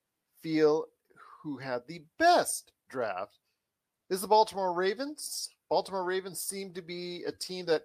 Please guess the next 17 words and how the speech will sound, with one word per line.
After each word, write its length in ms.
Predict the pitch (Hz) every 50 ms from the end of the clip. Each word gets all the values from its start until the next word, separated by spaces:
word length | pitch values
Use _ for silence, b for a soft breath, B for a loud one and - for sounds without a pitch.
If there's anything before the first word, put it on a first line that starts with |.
| _ -
everybody 480 | 170 196 214 226 185 156 160 139 135
was 160 | 123 127 120
praising. 520 | - - - 131 123 117 - 131 151 160 160 - -
Kansas 380 | - 196 202 208 175 170 151
City 220 | - - 208 196 208
is 140 | 190 - 151
another 280 | 147 160 175 175 175
team 220 | 156 - - 170 160
that 160 | 151 143 143 - 180
a 60 | 151
lot 80 | 147 147
of 80 | 139 -
people 220 | 147 147 127 131
were 60 | 135
talking 400 | 127 - 135 131 127 - - 135
about, 200 | 131 131 135 131
but 160 | - 139 131